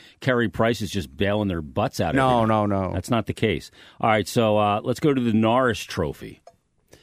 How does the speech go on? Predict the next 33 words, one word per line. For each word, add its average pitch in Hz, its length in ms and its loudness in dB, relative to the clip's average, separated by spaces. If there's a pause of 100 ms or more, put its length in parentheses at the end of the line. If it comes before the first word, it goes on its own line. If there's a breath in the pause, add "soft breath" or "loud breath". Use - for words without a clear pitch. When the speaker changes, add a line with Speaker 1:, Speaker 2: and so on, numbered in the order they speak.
(200 soft breath)
Speaker 1:
because 95 400 0
this 165 280 0
is, 117 280 -2
uh, 92 200 -2
very 107 440 0
interesting. 80 640 -6 (300)
By 170 160 0
the 185 120 0
end 202 80 -4
of 156 60 -4
the 135 80 2
year, 107 200 -2
some 120 140 -2
of 101 60 -2
the 95 60 -2
usual 95 340 -2
suspects 85 540 -6
will 85 140 -2
be 82 160 0
Speaker 2:
Yeah. 95 180 -2 (260 soft breath)
Speaker 1:
high, 123 340 -4
you 113 120 -2
know, 82 160 -2
guys 90 240 -2
like 87 160 -2
Erik 87 200 -2
Karlsson 82 460 -4
will 78 80 -4
be 73 160 -4
in 87 120 0
that 87 180 -4
mix. 65 480 -12
Speaker 2:
Yeah. 98 160 -2